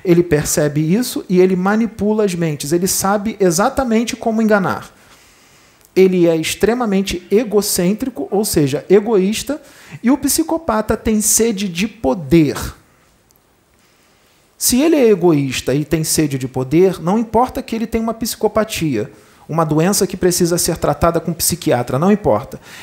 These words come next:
Ele vai ser um instrumento e tanto na, nas mãos daqueles que entram em sintonia com esse jeito de ser. Quem são? Os negativos, magos negros e muitos outros, que também são assim. Muitos deles são psicopatas, são espíritos doentes.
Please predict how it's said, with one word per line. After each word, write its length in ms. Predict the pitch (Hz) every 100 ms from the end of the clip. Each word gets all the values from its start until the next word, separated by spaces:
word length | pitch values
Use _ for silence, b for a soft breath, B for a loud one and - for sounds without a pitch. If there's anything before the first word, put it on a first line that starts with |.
| 120
Ele 160 | - 180
vai 240 | 170 170
ser 400 | 160 - 165 202 -
um 120 | 180
instrumento 580 | 185 - 165 175 233 262
e 60 |
tanto 420 | 285 208 196 208 214
na, 160 | 190
nas 380 | 185 165 185 175
mãos 260 | 160 165 -
daqueles 540 | 196 - 156 165 175
que 240 | - 208
entram 260 | 170 180 190
em 60 | 202
sintonia 560 | 214 214 233 175 190
com 100 | 190
esse 180 | 202 233
jeito 300 | 180 165 170
de 100 | 175
ser. 380 | - 160 92 - -
Quem 160 | 220
são? 320 | 214 170 123 123 B B
Os 140 | 165
negativos, 800 | 160 180 190 - 160 107 82 - B B -
magos 360 | 139 147 147
negros 440 | 151 170 208 208 180
e 60 |
muitos 360 | 185 190 196 175
outros, 480 | 147 120 - - - _
que 80 | 208
também 360 | 240 240 202
são 220 | 196 214 214
assim. 380 | 226 175 135 - b b
Muitos 300 | - 190 208
deles 280 | 170 156 180
são 140 | - 196
psicopatas, 840 | - - - - 170 139 - -
são 160 | - 160
espíritos 460 | 165 - 190 202 170
doentes. 560 | 220 180 131 - -